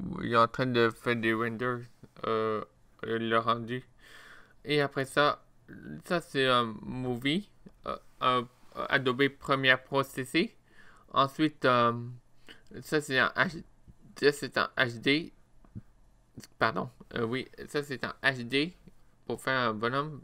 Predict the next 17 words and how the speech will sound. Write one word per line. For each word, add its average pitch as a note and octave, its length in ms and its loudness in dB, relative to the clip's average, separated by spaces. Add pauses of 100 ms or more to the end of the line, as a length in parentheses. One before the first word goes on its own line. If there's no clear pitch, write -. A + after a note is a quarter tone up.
(200)
de A#2+ 240 -8
séquence. C3 640 -8 (2000)
Ensuite, C3+ 520 -4
euh, A#2+ 340 0 (260)
on A2+ 120 -2
va A#2 260 0 (160)
importer D3 460 0
le C3+ 140 -2
vidéo. B2 520 -2 (560)
Importer C#3 420 0
le C3+ 100 2
vidéo, B2+ 360 0
ça - 260 -6
c'est B2 240 -12
celui-là. B2 720 0 (1300)
Euh, B2 140 2
oui, C3 280 0